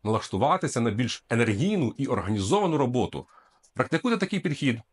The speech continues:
і з часом звичка все швидко доводити до кінця стане вашою суперсилою. Отже, проміжні підсумки. Поставте собі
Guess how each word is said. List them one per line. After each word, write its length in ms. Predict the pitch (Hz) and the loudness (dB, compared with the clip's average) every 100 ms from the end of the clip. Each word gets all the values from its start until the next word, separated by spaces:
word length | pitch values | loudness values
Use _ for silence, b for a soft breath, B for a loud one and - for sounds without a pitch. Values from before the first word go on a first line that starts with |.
| _ _ - | _ _ -10
і 60 | 113 | -8
з 80 | |
часом 380 | - 208 208 160 | 0 0 2 0
звичка 480 | 117 185 - 139 123 - b b b _ | 0 0 2 2 0 -4 b b b _
все 260 | - 175 151 | -2 0 0
швидко 440 | - 165 139 135 | 2 0 2 0
доводити 440 | 101 101 131 127 117 | 0 2 2 2 2
до 100 | 104 | 0
кінця 420 | 120 117 175 175 | 0 0 2 0
стане 260 | 127 127 123 | 0 0 2
вашою 480 | 117 139 135 117 120 | 2 2 2 2 0
суперсилою. 720 | - 123 - 110 147 123 73 - _ _ _ _ _ _ _ _ _ _ _ _ _ _ _ _ _ _ _ _ _ | -4 -2 -2 0 0 0 -2 -6 _ _ _ _ _ _ _ _ _ _ _ _ _ _ _ _ _ _ _ _ _
Отже, 280 | - 117 98 | -2 0 -2
проміжні 440 | - 131 139 165 | 0 0 2 0
підсумки. 580 | 175 185 - 92 - - - _ | -2 -4 -2 -4 -4 -10 -14 _
Поставте 460 | 107 - 190 180 156 | -4 0 0 0 -2
собі 420 | 151 127 147 | -2 0 -2